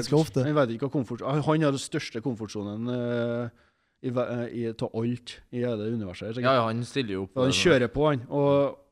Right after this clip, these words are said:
Speaker 2: og det er jo sånn at da vokser han som person etter hvert, da. Og jeg er jo alt for utvikling, da. Så det, det, ja, jeg har funnet ut det når jeg har blitt gamlere, at det er, det er bare sånn jeg er. Og jeg liker det, egentlig.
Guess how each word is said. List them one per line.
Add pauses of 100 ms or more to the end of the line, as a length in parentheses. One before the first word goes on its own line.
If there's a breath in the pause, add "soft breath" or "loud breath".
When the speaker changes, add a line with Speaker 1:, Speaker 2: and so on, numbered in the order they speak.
(240)
Speaker 2:
og
det
er
jo
sånn
at
da
vokser
han
som
person
etter
hvert,
da. (240)
Og
jeg
er
jo
alt
for
utvikling,
da. (760)
Så
det, (1700 soft breath)
det,
ja,
jeg
har
funnet
ut
det
når
jeg
har
blitt
gamlere,
at
det
er,
det
er
bare
sånn
jeg
er. (160)
Og (420)
jeg
liker
det,
egentlig.